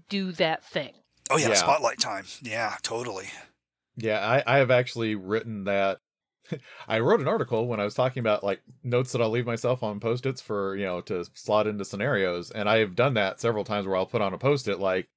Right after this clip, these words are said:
Speaker 3: "Make sure you hit on so-and-so's ability to do this."
Speaker 1: Mm-hmm.
Speaker 3: And I'll stick that on the page, and once I've done it, I will take that off and put it there, and maybe find somebody else's niche that hasn't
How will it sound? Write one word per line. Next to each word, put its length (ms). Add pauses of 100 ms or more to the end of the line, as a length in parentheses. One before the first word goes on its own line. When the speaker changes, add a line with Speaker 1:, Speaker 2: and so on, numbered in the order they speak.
(220)
Speaker 3:
"Make 240
sure 180
you 160
hit 320
on 560
so-and-so's 600
ability 340
to 100
do 200
this." 420
Speaker 1:
Mm-hmm. 340
Speaker 3:
And 40
I'll 200 (140)
stick 300
that 140
on 120
the 40
page, 360
and 160
once 180
I've 140
done 160
it, 120
I 100
will 100
take 180
that 120
off 160
and 100
put 100
it 80
there, 220
and 80
maybe 180
find 300
somebody 220
else's 520 (180)
niche 280
that 140
hasn't 360